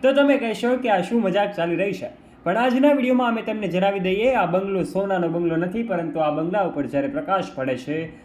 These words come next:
ત્યારે એ પેલેસ જે સોનાનું લાગે છે. શું છે મુકેશ અંબાણીના દીકરાના આ બંગલાનું રહસ્ય? જાણીને તમે પણ નવાઈ પામી જશો. શું તમે જાણવા માંગો છો, આખરે મુકેશ અંબાણીના દીકરા અનંત અંબાણીએ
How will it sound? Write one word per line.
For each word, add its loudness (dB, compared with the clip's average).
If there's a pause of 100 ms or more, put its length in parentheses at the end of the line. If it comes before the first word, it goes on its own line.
(140)
ત્યારે 2 (220)
એ 4
પેલેસ 2 (100)
જે 0
સોનાનું 2
લાગે 2
છે. -10 (240)
શું 6
છે 6
મુકેશ 0
અંબાણીના 0
દીકરાના 0
આ -2
બંગલાનું 0
રહસ્ય? -2
જાણીને -2
તમે -6
પણ -4
નવાઈ 2
પામી -6
જશો. -12 (360)
શું -2
તમે -2
જાણવા -2
માંગો -2
છો, -6 (320)
આખરે 0
મુકેશ -4
અંબાણીના 0
દીકરા -4 (120)
અનંત -4
અંબાણીએ -2